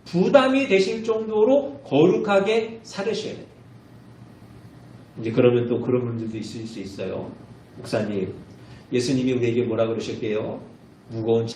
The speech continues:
짐진 자들아, 다 내게로 오라. 내가 쉬-, 너로, 너로 쉬게 하리라.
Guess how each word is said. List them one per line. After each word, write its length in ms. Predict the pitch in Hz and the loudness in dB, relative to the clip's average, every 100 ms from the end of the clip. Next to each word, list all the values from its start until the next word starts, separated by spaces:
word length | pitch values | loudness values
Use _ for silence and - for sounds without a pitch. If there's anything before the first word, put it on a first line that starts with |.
| _ - | _ -14
짐진 320 | 113 113 110 | -10 -8 -4
자들아, 680 | 107 110 117 127 117 - - - - | -4 0 4 4 2 -4 -14 -20 -14
다 380 | - 120 139 147 | -4 2 4 4
내게로 340 | 127 120 117 | 2 2 0
오라. 400 | 110 113 110 - - - | 2 2 2 -6 -16 -10
내가 560 | 104 117 135 190 - - - - - | -6 0 0 0 -6 -18 -20 -20 -14
쉬-, 220 | - 139 | -10 -4
너로, 280 | 107 101 107 | -2 0 -2
너로 480 | 107 110 160 - - | 0 2 2 0 -8
쉬게 400 | - - 247 247 | -8 -6 -4 -4
하리라. 360 | 226 226 214 | -4 -6 -8